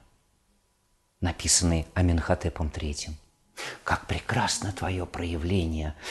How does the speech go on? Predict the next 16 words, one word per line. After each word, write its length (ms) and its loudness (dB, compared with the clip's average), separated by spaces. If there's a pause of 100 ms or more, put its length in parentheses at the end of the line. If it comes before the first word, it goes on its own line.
(220)
Это 260 6
обращение 680 6
к 100 2
Амону. 640 6 (3000)
Не 100 6
скажу 380 2
к 80 -4
божеству, 640 0
но 160 4
к 80 -4
сущности, 1040 -4 (2500)
которая 360 2
стоит 420 0
за 140 4
видимым 440 4
солнцем. 500 -4